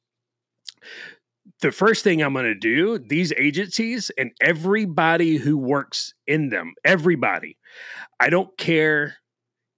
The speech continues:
if you're the janitor, I don't care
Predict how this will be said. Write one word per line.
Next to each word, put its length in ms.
if 200
you're 140
the 140
janitor, 840
I 100
don't 240
care 460